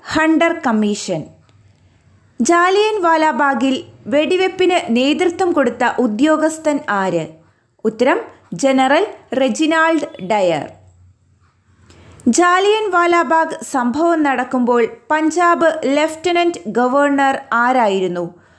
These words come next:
ഉത്തരം മൈക്കൽ ഒ ഡയർ.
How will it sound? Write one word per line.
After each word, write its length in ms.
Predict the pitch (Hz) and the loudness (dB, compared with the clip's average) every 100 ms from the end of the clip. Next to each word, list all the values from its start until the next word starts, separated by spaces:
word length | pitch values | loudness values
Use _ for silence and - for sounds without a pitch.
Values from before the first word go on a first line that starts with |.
| _ _ _ | _ _ _
ഉത്തരം 340 | 214 226 247 370 - - - | -6 0 0 -2 -6 -16 -2
മൈക്കൽ 640 | 247 285 294 302 302 294 294 - | 0 2 0 2 2 0 -4 -4
ഒ 200 | 254 269 | 0 0
ഡയർ. 540 | 220 220 202 143 - | 0 0 0 0 -4